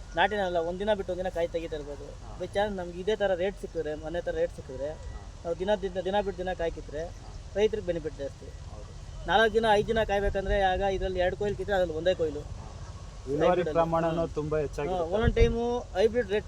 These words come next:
Speaker 1: ಜಾಸ್ತಿ ಇರುತ್ತೆ, ನೂರು, ಇನ್ನೂರು ಜಾಸ್ತಿ ಇರುತ್ತೆ. ಒಂದೊಂದು ಟೈಮು ಹೈಬ್ರಿಡ್ಗಿಂತ ನಾಟಿ ಜಾಸ್ತಿ ಇರುತ್ತೆ. ಈಗ ನಾಟಿ ಜಾಸ್ತಿ ಇದೆ,
Speaker 2: ಹಾ.
Speaker 1: ಹೈಬ್ರಿಡ್ ಡೌನ್ ಇದೆ.
Speaker 2: ಸರ್, ನೂರು ರೂಪಾಯಿ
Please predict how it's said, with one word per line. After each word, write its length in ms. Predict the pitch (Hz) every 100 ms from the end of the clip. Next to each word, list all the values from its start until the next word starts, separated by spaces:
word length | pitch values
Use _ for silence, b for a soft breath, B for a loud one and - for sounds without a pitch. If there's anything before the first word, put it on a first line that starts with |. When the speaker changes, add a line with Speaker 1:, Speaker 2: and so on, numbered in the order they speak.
| -
Speaker 1:
ಜಾಸ್ತಿ 240 | 175 -
ಇರುತ್ತೆ, 220 | 165 160
ನೂರು, 220 | 160 175 175
ಇನ್ನೂರು 220 | 170 156
ಜಾಸ್ತಿ 260 | 151 147
ಇರುತ್ತೆ. 460 | 143 135 139 139 170
ಒಂದೊಂದು 200 | 185 196
ಟೈಮು 280 | 208 226 220
ಹೈಬ್ರಿಡ್ಗಿಂತ 520 | 180 208 214 202 202
ನಾಟಿ 320 | 208 170 202 180
ಜಾಸ್ತಿ 300 | 180 165 156
ಇರುತ್ತೆ. 260 | 139 147
ಈಗ 220 | 147 185
ನಾಟಿ 320 | 208 175 208 190
ಜಾಸ್ತಿ 280 | 165 -
ಇದೆ, 120 | - -
Speaker 2:
ಹಾ. 280 | - - 170
Speaker 1:
ಹೈಬ್ರಿಡ್ 240 | 190 190
ಡೌನ್ 160 | 160 143
ಇದೆ. 320 | - - - -
Speaker 2:
ಸರ್, 140 | 147
ನೂರು 260 | 151 185 196
ರೂಪಾಯಿ 400 | 190 196 196